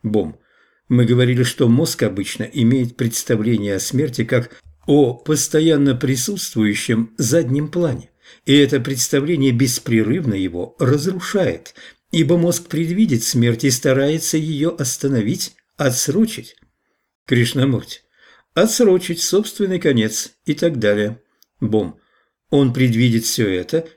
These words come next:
и думает, что может свой конец остановить, но он не может. Кришнамурти. Не может. Бом. И, следовательно, у него проблема.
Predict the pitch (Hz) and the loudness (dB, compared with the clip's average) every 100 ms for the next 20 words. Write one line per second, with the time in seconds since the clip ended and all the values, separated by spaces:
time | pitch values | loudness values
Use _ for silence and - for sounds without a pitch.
0 | _ 147 127 120 107 107 143 - - 110 | _ 0 2 4 4 2 0 -2 -2 0
1 | 95 120 120 - 104 101 117 127 123 135 | 0 -4 -4 -2 -2 0 0 2 0 -4
2 | - 139 156 120 80 - - _ 123 120 | -2 -2 -2 -4 -6 -10 -16 _ 2 4
3 | 120 127 160 127 - - _ _ _ _ | 4 2 0 -4 -8 -18 _ _ _ _
4 | _ - 110 - 113 110 - - - _ | _ -2 -2 -2 -2 -2 -4 -12 -20 _
5 | _ _ _ - 98 151 139 120 123 - | _ _ _ -8 -2 0 0 -2 -8 -14
6 | _ _ _ _ - 110 110 113 - 131 | _ _ _ _ -4 0 0 -2 -2 0
7 | - 110 104 113 127 156 151 - 135 123 | 2 2 2 2 0 -2 -4 -2 2 4
8 | 123 156 - _ - 104 90 87 82 123 | 4 2 -2 _ -4 -4 -4 -6 -8 -10